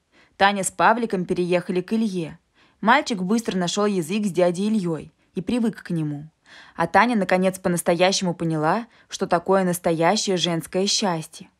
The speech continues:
Она по-прежнему работает в соцзащите. Павлик уже в школу ходит. У него теперь два папы, но к этому относится нормально. А самое главное, что Илья нашёл себя. Он давно не пьёт, прошёл курсы и сейчас занимается программированием.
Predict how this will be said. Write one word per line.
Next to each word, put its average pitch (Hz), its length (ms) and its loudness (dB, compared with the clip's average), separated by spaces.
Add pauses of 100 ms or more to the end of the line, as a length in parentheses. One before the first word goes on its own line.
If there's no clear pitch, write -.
(280)
Она 190 220 4
по-прежнему 208 580 4
работает 190 460 2
в - 60 -14
соцзащите. 196 840 -2 (340)
Павлик 220 380 4
уже 175 180 0
в 233 60 -4
школу 180 380 2
ходит. 160 500 -8 (200)
У 170 60 -2
него 170 240 2
теперь 202 280 -2
два 185 260 2
папы, 196 440 0 (260)
но 175 140 -2
к - 80 -6
этому 226 320 2
относится 175 520 -2
нормально. 190 640 0 (340)
А 165 100 -4
самое 175 380 2
главное, 170 580 2 (200)
что - 260 2
Илья 196 240 4
нашёл 214 440 0
себя. 160 420 -10 (240)
Он 208 140 0
давно 247 240 4
не 254 160 2
пьёт, 165 420 -2 (220)
прошёл 208 380 2
курсы 170 500 -4 (220)
и 175 80 -6
сейчас 185 420 2
занимается 165 560 0
программированием. 165 1000 0